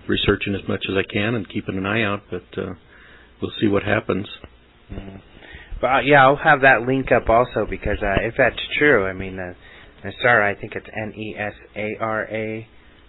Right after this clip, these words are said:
Speaker 2: um, or is it N E S R A? It's really interesting stuff, so, and hopefully,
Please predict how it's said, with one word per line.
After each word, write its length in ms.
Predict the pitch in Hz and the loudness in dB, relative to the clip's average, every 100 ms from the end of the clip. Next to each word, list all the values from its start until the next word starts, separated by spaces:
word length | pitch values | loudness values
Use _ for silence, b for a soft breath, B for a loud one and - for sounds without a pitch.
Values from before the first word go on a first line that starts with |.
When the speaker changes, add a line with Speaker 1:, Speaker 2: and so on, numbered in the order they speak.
| _ - | _ -12
Speaker 2:
um, 360 | 95 92 92 95 101 | -10 -10 -10 -10 -8
or 140 | 98 | -8
is 80 | 95 | -8
it 60 | - | -12
N 140 | 104 | -12
E 160 | 95 95 | -12 -12
S 120 | 90 - - | -12 -14 -14
R 220 | 95 98 95 | -8 -6 -6
A? 240 | 101 101 - _ | -8 -10 -14 _
It's 160 | 110 - 131 | -10 -10 2
really 360 | 147 127 107 | 4 4 2
interesting 460 | 107 98 98 - 87 - - | -4 -6 -8 -8 -10 -10 -6
stuff, 280 | 98 - - - | -6 -6 -12 -8
so, 220 | 90 90 - B B B B | -8 -8 -10 B B B B
and 100 | 117 | -6
hopefully, 440 | 135 156 139 123 | -4 -4 0 -2